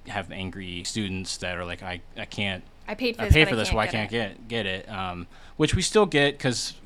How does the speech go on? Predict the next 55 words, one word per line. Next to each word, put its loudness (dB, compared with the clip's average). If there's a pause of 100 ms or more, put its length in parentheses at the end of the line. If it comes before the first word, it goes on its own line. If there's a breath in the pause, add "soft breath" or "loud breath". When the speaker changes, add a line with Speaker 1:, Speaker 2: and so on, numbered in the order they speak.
(240)
Speaker 1:
sometimes 2
the -6
system -2 (500 loud breath)
doesn't -4
work, -4
and, -4 (140)
you -8
know, -6 (120)
Speaker 2:
Or -8
Speaker 1:
we -2
Speaker 2:
sometimes -4
people -6
lose -8
their, -6
Speaker 1:
Yeah, 6
Speaker 2:
lose -4
Speaker 1:
sometimes 2
Speaker 2:
their 4
Speaker 1:
they 4
Speaker 2:
password, -2
it's -8
Speaker 1:
lose 4
Speaker 2:
fine. -2
Speaker 1:
their 2
password, 0
and -2
it's -8
fine. -2
We -2
Speaker 2:
Those 0
are -2
emails -4
that -2 (120)
our 2
assistant -4
handles. -2
<laughs> -4
Speaker 1:
Yes. -4 (520)
So -4
that's, 2
that's -2
kinda 4
what 2
I 6
do 0
going, 0
leading -2
up -4
to -2
it -6
is, -8
is -4
making 0
sure 2
everything -2